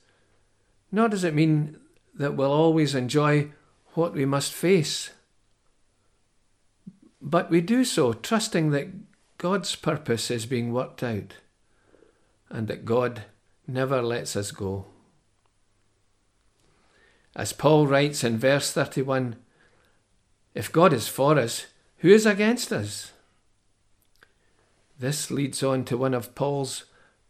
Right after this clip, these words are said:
best-known passages where we are reminded that nothing can separate us from the love of God.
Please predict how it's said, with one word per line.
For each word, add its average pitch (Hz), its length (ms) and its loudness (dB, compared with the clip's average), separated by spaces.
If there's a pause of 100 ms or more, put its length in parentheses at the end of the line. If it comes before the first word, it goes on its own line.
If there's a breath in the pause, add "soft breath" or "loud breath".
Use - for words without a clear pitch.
(140)
best-known 151 600 0
passages 117 760 -6 (760 soft breath)
where 131 200 0
we 131 100 2
are 120 100 0
reminded 131 840 0 (680)
that - 220 -4
nothing 117 600 -2
can 95 200 -8
separate 98 600 -8
us 92 160 -10
from - 240 -10
the 90 80 -10
love 92 200 -10
of 98 160 -16
God. 90 340 -12